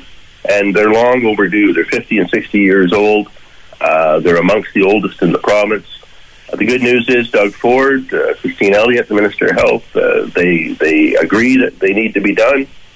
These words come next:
Uh, I think it's a matter of finding the time and getting them done. But I need help on that front. <clears throat> I said to the hospital board last year in a private meeting that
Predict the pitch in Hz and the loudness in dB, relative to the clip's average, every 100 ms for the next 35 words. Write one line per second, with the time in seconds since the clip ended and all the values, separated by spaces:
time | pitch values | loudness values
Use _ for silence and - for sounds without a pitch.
0 | - - - - - - - 101 98 95 | -20 -20 -18 -4 0 0 0 -2 0 0
1 | 92 95 92 - 92 92 85 - 92 95 | 2 2 0 0 0 0 -2 0 0 2
2 | 82 82 92 107 87 85 87 87 - - | 0 0 0 2 0 2 0 -2 -10 -8
3 | 143 208 269 311 - 123 143 113 95 76 | -4 0 0 0 0 0 0 0 0 0
4 | - 80 - - - - - - - 107 | 0 -2 -2 -4 -4 -2 -4 -6 -4 -2
5 | - - - - - - - 123 98 110 | -2 -4 -2 0 0 0 0 -2 2 2
6 | 120 113 95 90 - 92 90 87 110 117 | 2 2 0 0 -2 -2 0 0 0 0
7 | - - 90 85 85 90 | -2 -2 -2 0 0 0